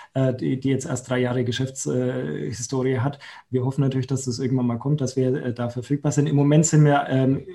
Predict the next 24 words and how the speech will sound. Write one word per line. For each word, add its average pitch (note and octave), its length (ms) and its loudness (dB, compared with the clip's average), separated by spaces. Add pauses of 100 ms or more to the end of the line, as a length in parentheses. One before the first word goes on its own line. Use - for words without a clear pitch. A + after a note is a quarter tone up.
(120)
über, D#3+ 340 -2
überwiegend D3+ 400 4
über B2+ 160 0
zwei C3+ 220 0
Kanäle C3+ 440 0
ver-, D#3+ 480 -4
äh, C#3+ 40 -8
verfügbar. D3+ 540 0 (260)
Das - 140 -10
eine C#3 180 2
ist C#3+ 120 -2
natürlich C#3 420 0
unser C#3 240 -2
eigener B2+ 300 -4
Shop, - 360 -6
w C3+ 260 0
w C3+ 160 2
w C#3+ 220 2
omega C3+ 400 0
three C#3+ 220 -2
zone C3 260 -2
punkt B2 300 -4
d A#2+ 60 -6
e. G3 300 0